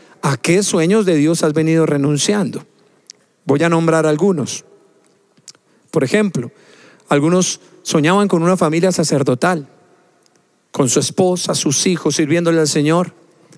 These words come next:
Pero de pronto las cosas en este momento no están así. Han tenido dificultades en el matrimonio con su cónyuge.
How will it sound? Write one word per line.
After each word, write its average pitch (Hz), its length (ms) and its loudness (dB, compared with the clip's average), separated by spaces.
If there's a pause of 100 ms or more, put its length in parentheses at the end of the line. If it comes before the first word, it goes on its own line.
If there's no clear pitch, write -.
(440)
Pero 185 180 2
de 185 80 2
pronto 208 280 0
las 202 180 0
cosas 208 540 -2 (180)
en 175 140 2
este 190 180 0
momento 185 460 0
no 185 160 2
están 185 400 0
así. 208 360 0 (800)
Han 147 140 0
tenido 170 240 2
dificultades 160 580 0
en 160 80 0
el 151 80 0
matrimonio 147 500 0
con 156 140 0
su 147 140 -2
cónyuge. 165 560 -2